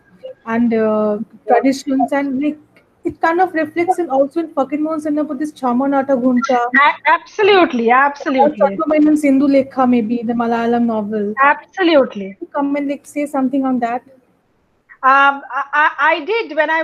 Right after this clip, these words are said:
Speaker 2: was, uh, I didn't, uh, speak about it, but, um, this, uh, play was, um, written, I think, almost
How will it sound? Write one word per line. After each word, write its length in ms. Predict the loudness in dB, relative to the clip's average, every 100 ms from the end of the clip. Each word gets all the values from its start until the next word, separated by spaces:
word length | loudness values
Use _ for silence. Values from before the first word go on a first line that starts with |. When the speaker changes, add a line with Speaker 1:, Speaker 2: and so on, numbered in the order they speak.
| -4
Speaker 2:
was, 120 | -12 -8 -4
uh, 120 | -2 -2
I 20 | -4 -6
didn't, 220 | -12 -8 -6
uh, 120 | -6 -10
speak 220 | -10 -8 -4
about 260 | -2 -2 -2 -6
it, 80 | -6 0 0
but, 160 | 0 0 0
um, 120 | 0 -2 _ _ -10 -4
this, 140 | -4 -4 -10 0
uh, 220 | 2 2 0 -4 _ _ -6
play 260 | 0 2 2 -2 -12 -20 -4 2
was, 280 | 4 4 2 -4 -2
um, 200 | -2 -2 -6 -12 -14 -10
written, 380 | -10 -8 -8 -6 -4 -4
I 40 | -4 -12
think, 180 | -12 -10 0 2
almost 500 | 2 -2 -4 -6